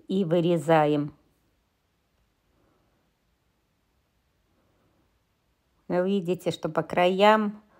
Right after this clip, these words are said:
э, чуть меньше получились треугольнички, а в середине выше. И таких, э, частей на одну снежинку я взяла девять,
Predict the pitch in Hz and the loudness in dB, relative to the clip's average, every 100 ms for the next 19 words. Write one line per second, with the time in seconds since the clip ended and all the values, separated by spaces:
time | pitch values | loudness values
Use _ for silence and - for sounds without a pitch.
0 | _ _ _ _ _ _ _ _ 135 143 | _ _ _ _ _ _ _ _ -8 -6
1 | 143 139 139 139 - - 208 208 190 190 | -6 -8 -10 -12 -14 -4 -4 -2 -2 0
2 | 185 170 - 156 156 156 151 - 160 151 | 0 -2 -6 -6 -2 -2 -2 -2 -2 -2
3 | 143 - - _ _ _ 156 160 156 151 | -6 -8 -20 _ _ _ -2 0 0 0
4 | 160 156 156 156 - - 156 160 135 _ | 0 2 0 -2 -6 -12 -10 -10 -14 _
5 | _ 165 151 147 - 160 175 165 185 226 | _ -12 -10 -10 -6 -4 -4 -6 -4 -4
6 | 226 180 160 - _ - _ - 156 175 | -2 -4 -8 -12 _ -20 _ -10 -4 -4
7 | 165 - 160 131 _ _ _ _ _ _ | -4 -8 -10 -12 _ _ _ _ _ _
8 | _ _ _ _ _ _ _ _ _ _ | _ _ _ _ _ _ _ _ _ _
9 | _ _ _ _ - 175 196 196 190 233 | _ _ _ _ -6 -4 0 0 0 -2
10 | 240 233 - 165 160 156 - - _ _ | 0 -2 -6 -2 -2 -2 -8 -20 _ _
11 | _ _ - 196 - - 220 226 202 175 | _ _ -6 -6 -6 -6 -2 -2 -2 -2
12 | 170 160 190 175 - 180 175 190 202 208 | -2 -2 -4 -4 -4 -4 -4 -2 -2 -4
13 | 202 - 151 151 147 147 147 175 175 160 | -6 -6 -2 0 0 0 0 0 -2 -2
14 | 160 160 165 165 139 160 165 143 143 - | 0 2 2 0 -4 -2 -2 -2 -8 -16